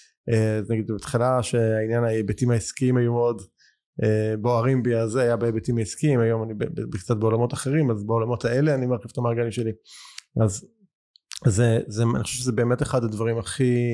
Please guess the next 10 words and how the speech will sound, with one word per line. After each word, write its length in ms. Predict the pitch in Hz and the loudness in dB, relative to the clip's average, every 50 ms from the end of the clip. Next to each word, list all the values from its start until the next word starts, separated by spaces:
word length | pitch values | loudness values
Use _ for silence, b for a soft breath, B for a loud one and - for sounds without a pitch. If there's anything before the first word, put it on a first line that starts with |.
| 113 117 110 b b b b b b b b - | -2 -4 -6 b b b b b b b b -6
הכי 180 | 120 - - 135 | -4 0 2 2
משמעותיים, 480 | 123 107 - 127 113 104 101 147 151 143 | 2 2 0 -2 -2 0 0 0 2 2
וממש 320 | 127 120 120 135 131 - | 2 2 2 0 0 0
להפוך 320 | 156 123 - - 156 147 - | -2 0 0 0 -2 -4 -4
את 60 | 147 | -12
עצמי, 240 | - - 147 139 143 - | -10 -4 0 0 0 0
להפוך 380 | 156 131 117 - - 147 - | 2 0 0 2 0 0 2
את 100 | 165 151 | 2 2
זה 80 | 147 139 | 2 2
ל-, 380 | 123 120 117 117 117 117 117 | 2 2 2 2 2 0 -2